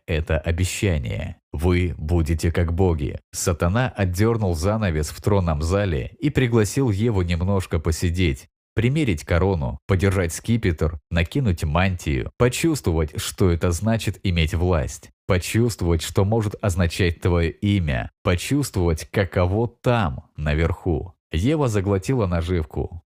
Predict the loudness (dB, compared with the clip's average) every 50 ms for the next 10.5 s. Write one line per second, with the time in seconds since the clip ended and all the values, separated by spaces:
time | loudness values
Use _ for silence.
0 | _ -10 -4 0 0 0 2 2 2 2 2 2 0 -2 -4 -4 -2 -2 0 0
1 | 2 2 2 4 4 4 2 0 -2 -2 -2 -2 0 2 2 2 2 0 0 -2
2 | -2 -4 -6 -8 _ -2 0 2 2 2 2 2 2 4 4 2 0 -2 -6 -4
3 | -2 0 2 2 2 2 2 2 2 2 0 -2 -2 -2 0 2 2 2 2 2
4 | 2 2 2 0 0 0 0 -2 0 2 2 2 2 2 2 0 0 -2 -2 -6
5 | -6 _ -2 -2 -2 0 0 0 0 0 0 0 2 2 2 2 2 0 0 0
6 | 0 0 0 0 0 0 0 0 0 2 0 0 -2 -2 -4 -2 0 0 -2 -2
7 | -2 -2 -2 -2 -2 -4 -2 0 0 2 2 0 -2 -4 -4 -4 -4 -4 -6 -10
8 | _ _ _ _ -6 -4 -2 -2 -2 0 0 0 -2 -2 0 0 0 -2 -2 -2
9 | -2 -2 -2 -2 -2 0 2 2 2 2 0 0 0 0 0 0 0 0 0 0
10 | 0 -2 -4 -6 -8 -8 -8 -8 -10